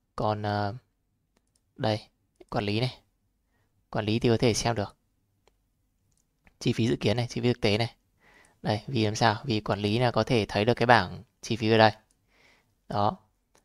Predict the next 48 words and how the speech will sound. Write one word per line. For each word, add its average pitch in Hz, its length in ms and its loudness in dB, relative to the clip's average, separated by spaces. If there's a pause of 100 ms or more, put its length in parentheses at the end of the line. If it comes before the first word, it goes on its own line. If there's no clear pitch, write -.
Với 113 220 0
lại 127 220 4
là 104 380 -2
quản 104 160 -4
lý 98 120 -2
chi 123 180 -6
phí 104 200 -4
này. 113 260 -2 (640)
Đây, 110 180 2 (500)
bạn - 180 -10
quản 107 160 -4
lý 98 60 0
có 113 60 2
thể 117 120 0
xem 110 180 -2
được 101 60 -4
nhá. 101 220 -6 (880)
Còn 107 120 -2
nhân 113 120 -2
viên 123 180 6
thì 110 60 0
sẽ 127 180 -2
không 123 140 -4
thể 117 80 -6
thấy 104 120 0
được 117 60 4
bảng 104 140 0
này, 98 160 -4
cho - 120 -10
nên 110 200 -2
là 98 260 -4
mình 98 180 -6
có 107 100 -4
thể 117 120 -2
ẩn 98 220 -2
được 120 200 -12
hai 107 220 -2
cột 110 180 2
này 101 80 -6
đi. 101 160 -2 (840)
Ok, - 140 -8 (160)
phần 110 140 -4
lý 104 140 -4
tưởng 113 220 0
sẽ 151 80 -4
là 113 80 -4
như 107 100 -8
vậy. 117 160 -4